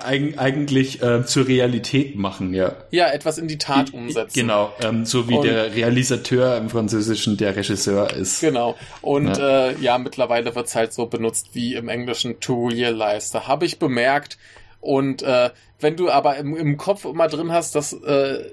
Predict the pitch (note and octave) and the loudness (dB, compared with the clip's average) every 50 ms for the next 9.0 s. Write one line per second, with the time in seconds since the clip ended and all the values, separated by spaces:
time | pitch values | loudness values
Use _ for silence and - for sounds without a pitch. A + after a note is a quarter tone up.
0 | - _ _ - - C#3 - C#3 C#3 C#3+ C3+ C3+ B2 A#2+ C3+ E3 G3+ F#3+ - D3+ | -20 _ _ -10 -8 -6 -2 0 -2 -2 -2 -4 -8 -8 -6 -4 -2 -2 -2 -2
1 | B2+ B2+ B2+ - - - - - B2+ B2 A#2+ A#2 - - C#3 D3 F3+ F#3+ - - | -2 -4 -4 -6 -8 -10 -10 -8 -6 -6 -6 -6 -6 -4 -2 -2 -2 -2 -4 -8
2 | A#2+ A#2+ A2+ A#2 A2+ - - A#2+ A2+ G#2 G2 A2 B2+ D3+ D3 - - B2+ B2+ C#3+ | -8 -6 -2 -2 0 2 4 4 4 4 4 2 2 0 -2 -2 -4 -2 -4 -4
3 | D3 - - - D3+ D3 - - C#3+ C3+ C#3 C#3 C3 B2+ - - C3+ C3 D3 D#3+ | -6 -8 -4 -4 -4 -4 0 -2 -2 -2 0 0 0 0 -2 -2 -2 0 0 0
4 | E3 D#3+ D3+ C#3+ C3+ C3+ C3+ C3 - - - C3 A2+ A2+ G#2+ - - G#2+ G#2 - | 0 0 0 0 0 -2 -4 -6 -6 -8 -6 -4 -2 -2 -2 -2 -4 -12 -12 -14
5 | _ _ _ _ _ _ _ _ _ - A#2+ A2+ A2 G#2+ G#2 G#2 G#2 G2+ - - | _ _ _ _ _ _ _ _ _ -6 -2 0 0 2 2 2 0 -2 -6 -16
6 | _ _ _ _ _ _ - B2 A2 G#2 G2 G2+ A2 A2+ A#2 - _ _ _ _ | _ _ _ _ _ _ -4 -2 0 2 2 0 0 -2 -4 -6 _ _ _ _
7 | _ - D#3+ D3 C3+ E3 F#3 G3+ G3 - E3+ E3 E3+ E3 E3 D#3+ D3 C3 D#3+ F3 | _ 0 0 2 4 4 4 4 2 0 2 2 2 2 2 0 -2 0 -2 0
8 | F3 D#3+ - F3 F3 D3+ F#3+ A#3 A3+ - - C3 A2+ A#2 - F#2 G2+ - - - | 0 -2 -2 -2 -2 0 0 -2 -2 -4 -2 -2 -2 -2 -4 -6 -8 -8 -8 -10